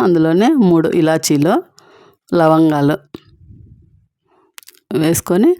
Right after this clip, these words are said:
రెండు మూడు టమాటాలు వేసుకొని మిక్సీ పట్టుకుందాము. ఇలా మనం ఇంట్లోనే పౌడర్ తయారు చేసుకొని వేసుకుంటే చాలా బాగుంటుంది పలావ్ అనేది. చూడండి, స్టవ్ on చేసుకొని కుక్కర్ పెట్టుకున్నాను. కుక్కర్ హీట్ ఎక్కింది కదా, అందులోనే తగినంత ఆయిల్ అయితే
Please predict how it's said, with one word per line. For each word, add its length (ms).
రెండు 240
మూడు 200
టమాటాలు 460
వేసుకొని 400
మిక్సీ 320
పట్టుకుందాము. 580
ఇలా 200
మనం 220
ఇంట్లోనే 360
పౌడర్ 340
తయారు 300
చేసుకొని 360
వేసుకుంటే 360
చాలా 320
బాగుంటుంది 520
పలావ్ 340
అనేది. 300
చూడండి, 400
స్టవ్ 320
on 180
చేసుకొని 340
కుక్కర్ 300
పెట్టుకున్నాను. 480
కుక్కర్ 320
హీట్ 200
ఎక్కింది 300
కదా, 220
అందులోనే 420
తగినంత 420
ఆయిల్ 240
అయితే 180